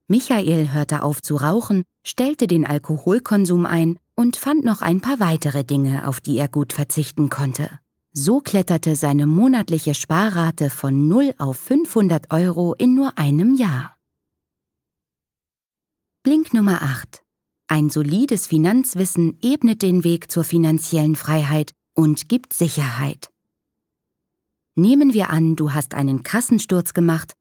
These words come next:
deine Gewohnheiten geändert, dich aus der Komfortzone getraut und deine Sparquote von, keine Ahnung,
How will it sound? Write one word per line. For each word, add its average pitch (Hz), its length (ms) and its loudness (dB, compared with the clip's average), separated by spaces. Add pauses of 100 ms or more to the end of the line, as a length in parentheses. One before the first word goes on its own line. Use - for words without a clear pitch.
deine 214 240 2
Gewohnheiten 220 760 0
geändert, 175 520 0 (260)
dich 147 220 -2
aus 131 140 -4
der 135 140 -6
Komfortzone 185 840 0
getraut 160 480 -2 (260)
und 302 320 0
deine 190 220 2
Sparquote 151 840 -2
von, 135 460 -6
keine 139 440 -4
Ahnung, 214 440 2